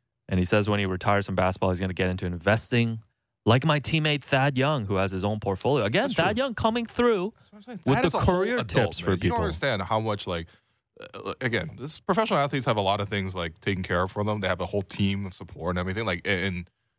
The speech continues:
Speaker 2: you know, it, it's, if we're gonna be honest about it, it's, it's like a coddled existence.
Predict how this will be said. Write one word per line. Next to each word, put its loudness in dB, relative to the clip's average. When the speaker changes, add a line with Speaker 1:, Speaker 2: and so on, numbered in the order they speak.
Speaker 2:
you -2
know, -2
it, 2
it's, -2
if 0
we're 4
gonna 4
be -2
honest 0
about -4
it, 0
it's, -10
it's -8
like 2
a 2
coddled 0
existence. -4